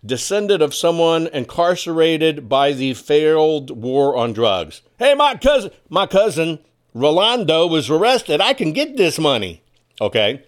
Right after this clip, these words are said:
so now, ready for this? Here you go. You, you know why I read the in-, average incomes out in America for you? Because here's why. The plan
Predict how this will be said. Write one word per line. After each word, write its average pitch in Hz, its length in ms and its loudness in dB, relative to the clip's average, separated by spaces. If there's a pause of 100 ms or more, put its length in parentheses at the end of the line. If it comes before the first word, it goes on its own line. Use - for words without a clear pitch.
(160)
so 113 360 -2 (340)
now, 147 320 -2
ready 135 200 0
for 143 120 -2
this? 160 220 0
Here 147 80 2
you 156 80 -2
go. 95 260 -2
You, 120 240 -6
you 135 100 -4
know 151 120 0
why 160 240 2
I 117 80 0
read 135 360 0 (380)
the 120 140 -4
in-, 147 200 -4
average 139 380 -2
incomes 143 380 -2
out 143 180 2
in 127 80 -8
America 139 380 -2
for 143 200 -2
you? 151 160 -4 (1200)
Because 107 300 -6
here's 135 220 -4
why. 90 360 -6 (1700)
The 123 220 0
plan 156 640 -2